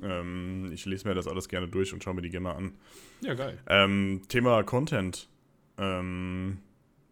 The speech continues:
Speaker 1: wir haben ja das Thema Social Media auch irgendwie, äh, letztens mal wieder so besprochen.
Speaker 2: Mhm.
Speaker 1: Und ich find's eigentlich immer super interessant, ähm, dass man immer noch mit so vielen Leuten in Kontakt steht und so. Und das mag ich mittlerweile. Also, also Lob an euch alle, die das eh hier hören und auch oft schreiben und,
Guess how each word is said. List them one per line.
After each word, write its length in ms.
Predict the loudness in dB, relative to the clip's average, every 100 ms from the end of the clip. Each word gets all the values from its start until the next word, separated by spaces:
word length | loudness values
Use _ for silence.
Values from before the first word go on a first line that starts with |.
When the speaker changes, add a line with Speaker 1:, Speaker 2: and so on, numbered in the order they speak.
| _ _ _ -4
Speaker 1:
wir 100 | 0
haben 80 | 0
ja 60 |
das 140 | 0 -2
Thema 260 | 0 0
Social 320 | 0 -2 0
Media 320 | -2 2 4 4
auch 160 | 2
irgendwie, 400 | -2 -2 -2 -2
äh, 400 | 0 -2 -2 -2
letztens 360 | -2 -4 -4 -6
mal 120 | -2
wieder 120 | 0
so 80 | 0
besprochen. 500 | -4 -6 -6 -4 -4 -6 -14 -10
Speaker 2:
Mhm. 160 | -6
Speaker 1:
Und 80 | -4
ich 60 | -2
find's 160 | -2
eigentlich 320 | 0 0 0 2
immer 160 | 2
super 240 | 2 2 2
interessant, 560 | 0 -2 0 0 -2 -10 -20 -18 -6
ähm, 680 | -2 -2 -2 -4 -2 -4 -6 _ _
dass 440 | -4 -2 -4 -10 -16 _ _
man 300 | -2 0 0 2
immer 220 | 4 6
noch 180 | 4 2
mit 140 | 0
so 80 | -2
vielen 240 | 0 2
Leuten 320 | 6 6 4
in 100 | -2
Kontakt 400 | -2 -4 -2 -4 -2
steht 320 | 0 0 2
und 120 | -2
so. 160 | 2 0
Und 60 |
das 100 | 0 -6
mag 220 | 0 2 2
ich 100 | -2
mittlerweile. 420 | -4 0 2 2
Also, 200 | 0 0
also 440 | 0 0 0 2
Lob 240 | 4 4 4
an 100 | 2
euch 240 | 2 2
alle, 180 | 0 0
die 140 | -2
das 180 | -2 -4
eh 280 | -2 0 2
hier 220 | 2 2
hören 320 | 4 4 4 0
und 100 | -4
auch 140 | -4
oft 180 | -4 -6
schreiben 460 | 0 2 4 2
und, 200 | -2 -4